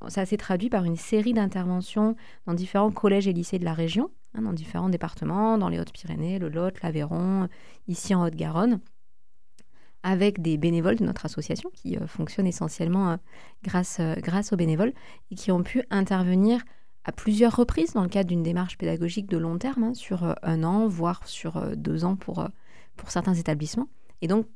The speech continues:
proposer aux jeunes de découvrir, bah, qu'est-ce que c'est, euh,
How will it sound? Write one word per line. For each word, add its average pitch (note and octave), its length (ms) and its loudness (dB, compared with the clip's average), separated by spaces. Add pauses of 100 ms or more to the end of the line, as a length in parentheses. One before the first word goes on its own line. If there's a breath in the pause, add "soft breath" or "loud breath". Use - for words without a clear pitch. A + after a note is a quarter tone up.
proposer G#3 580 4
aux F#3 160 6
jeunes A3+ 320 4 (380 soft breath)
de E3+ 180 2
découvrir, G#3 880 2
bah, E3+ 180 0
qu'est-ce G#3+ 280 -4
que F#3+ 120 -4
c'est, G#3 400 2
euh, F3 120 4